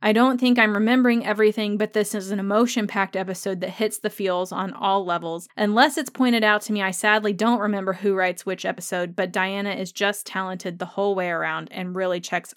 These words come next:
all the boxes, especially in this episode. The scene with John and Brianna was really good, and I feel like those scenes,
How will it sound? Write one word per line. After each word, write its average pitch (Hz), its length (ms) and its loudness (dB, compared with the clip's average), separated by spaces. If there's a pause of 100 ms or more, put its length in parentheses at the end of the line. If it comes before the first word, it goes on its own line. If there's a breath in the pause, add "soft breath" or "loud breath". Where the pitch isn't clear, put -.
all 185 200 2
the 175 120 -6
boxes, - 640 -8 (120)
especially 185 600 -4
in 170 100 -8
this 175 160 -10
episode. - 640 -14 (300)
The 233 80 0
scene 330 380 -4
with 427 360 -2 (180)
John 208 440 2
and 220 220 0
Brianna 196 640 -4 (160)
was 294 460 2
really 262 240 6
good, 220 240 4
and 202 120 0
I 208 100 -2
feel 294 580 -2
like 247 640 -2
those 233 440 2
scenes, 233 800 -2